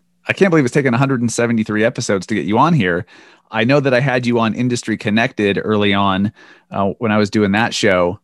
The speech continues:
but, um, I think the timing for this is perfect. So since Clubhouse dropped, and when was that? Like, December, January? I don't even remember.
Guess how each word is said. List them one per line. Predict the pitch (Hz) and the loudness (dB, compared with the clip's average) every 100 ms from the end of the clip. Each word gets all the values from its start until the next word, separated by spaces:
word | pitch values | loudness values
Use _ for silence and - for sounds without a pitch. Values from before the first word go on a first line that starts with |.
| - | -14
but, | 104 107 95 - | -2 0 0 0
um, | 104 101 95 - _ _ _ | 0 0 -2 -6 _ _ _
I | 113 | -2
think | 127 185 | 2 2
the | 135 | 2
timing | - 143 139 | 2 2 2
for | 120 | 2
this | 113 | 0
is | 107 92 | 0 -2
perfect. | 110 95 85 - | -2 -2 -4 -6
So | - 117 104 - - - | 2 4 2 -2 -20 -20
since | - - 156 | -2 0 0
Clubhouse | - - 165 180 156 131 117 - - _ _ _ _ _ - | -2 2 4 6 6 4 2 -4 -12 _ _ _ _ _ -2
dropped, | 113 117 98 - - _ _ | 4 6 6 2 -8 _ _
and | 104 113 - | 0 0 0
when | 65 127 175 | -4 -2 2
was | 143 113 | 0 0
that? | 87 - | -2 -2
Like, | 92 82 _ _ | -4 -6 _ _
December, | - 90 - 123 135 143 | -14 -12 -2 0 2 2
January? | 113 110 131 135 135 147 143 - | 2 2 4 2 2 0 -4 -8
I | |
don't | 151 | -6
even | 143 | -2
remember. | 101 101 87 73 | 0 0 0 -4